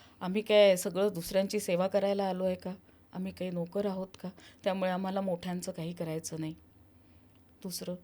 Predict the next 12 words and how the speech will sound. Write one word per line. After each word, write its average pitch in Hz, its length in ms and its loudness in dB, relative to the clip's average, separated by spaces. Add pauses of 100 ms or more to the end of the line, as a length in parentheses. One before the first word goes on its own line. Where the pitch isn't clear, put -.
(360)
तिसरं 233 360 6
असं 226 240 0
की 226 380 -2
मला 202 260 -2
फिरायला 196 420 0
आवडतं, 190 420 -2
मला 196 240 -2
घेऊन 185 220 -6
जा. - 100 -12 (160)
ते 392 60 0
ठीक 370 240 0
आहे - 140 -18